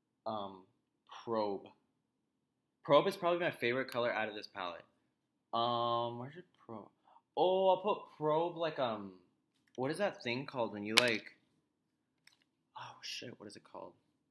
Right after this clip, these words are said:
You know what it's called? Um, it's like when you do that, like, halo. I think I wanna do that.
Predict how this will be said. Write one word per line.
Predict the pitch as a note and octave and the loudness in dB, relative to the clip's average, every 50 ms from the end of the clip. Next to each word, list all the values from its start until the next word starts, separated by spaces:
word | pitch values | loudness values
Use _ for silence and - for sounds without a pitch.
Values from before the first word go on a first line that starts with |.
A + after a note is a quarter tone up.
| _ _ _ _ _ _ _ _ - - - - - _ - - - - - - - - - - - _ _ _ | _ _ _ _ _ _ _ _ -20 -16 -14 -14 -12 _ -12 -6 -2 -2 4 6 6 6 6 2 -8 _ _ _
You | A#2 A#2+ | -10 -10
know | D3 F#3+ | -8 -8
what | G3 G#3+ G#3+ | -10 -10 -12
it's | G3+ - _ | -14 -16 _
called? | - G3 G3 G3+ G3+ G3 _ _ - | -14 -14 -12 -12 -14 -16 _ _ -12
Um, | C3+ C#3 C#3 C3 B2 A#2+ A#2 A2 G#2+ - _ _ _ _ _ _ _ _ _ | -10 -6 -4 -4 -4 -4 -4 -6 -10 -14 _ _ _ _ _ _ _ _ _
it's | - A2 - | -14 -8 -6
like | F3+ F3 F3+ | -6 -6 -6
when | F3+ E3+ | -6 -6
you | D3+ C#3 B2+ | -6 -6 -6
do | C3 C#3 C#3+ | -6 -4 -2
that, | D#3 D3+ - B2 | -2 -2 -2 -2
like, | C3+ A#2 G#2 F#2+ F#2 - _ _ _ _ _ _ _ | -2 -4 -4 -4 -8 -12 _ _ _ _ _ _ _
halo. | - - - - A#2+ A#2 A#2+ B2 A#2+ A2 G2+ F#2+ F#2 F2+ F#2 - - | -20 -20 -16 -8 -6 -4 -4 -4 -4 -6 -6 -6 -8 -10 -12 -14 -12
I | - G#2+ | -12 -10
think | A#2+ C3 | -6 -6
I | C#3+ | -4
wanna | D#3+ E3+ D#3+ | -4 -4 -6
do | D3 C3+ A#2 G#2 | -8 -10 -12 -10
that. | G#2 G2 F#2+ F#2+ - - | -6 -4 -4 -4 -4 -6